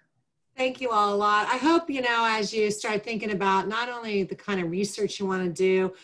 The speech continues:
but you heard from three really different companies, I'm sure, in kind of maybe in terms of culture and context and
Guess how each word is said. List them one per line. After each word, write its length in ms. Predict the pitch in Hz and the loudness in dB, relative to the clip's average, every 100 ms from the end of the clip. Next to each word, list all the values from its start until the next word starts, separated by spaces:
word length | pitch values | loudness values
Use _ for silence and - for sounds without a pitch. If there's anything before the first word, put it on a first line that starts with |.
| - - _ _ | -20 -20 _ _
but 240 | 247 247 | 0 0
you 100 | 247 | -4
heard 320 | 233 262 330 311 | -4 2 2 2
from 240 | - 226 | -4 -8
three 420 | 202 - 247 226 180 | -8 -10 -8 -6 -4
really 400 | 202 220 214 185 | -2 -2 -2 -2
different 440 | 190 185 202 175 | -2 -2 -2 -4
companies, 760 | - 190 185 196 170 156 156 147 | -4 -2 -2 0 -2 -2 -6 -6
I'm 220 | 160 170 | -4 -4
sure, 360 | - 202 196 185 | -4 -2 0 0
in 240 | 175 160 - | -2 -4 -10
kind 320 | - 190 180 | -4 -2 -2
of 80 | 175 | 0
maybe 420 | 196 196 190 180 | 2 2 2 2
in 80 | 160 | -2
terms 380 | - 180 170 143 | -4 -2 -2 -6
of 140 | - | -14
culture 600 | - 247 233 233 196 165 | -6 -4 -2 -4 -4 -2
and 200 | 147 151 | -4 -6
context 880 | - 226 233 208 196 170 165 - - | -4 -4 -4 -4 0 0 -2 -8 -8
and 200 | 160 143 | -6 -6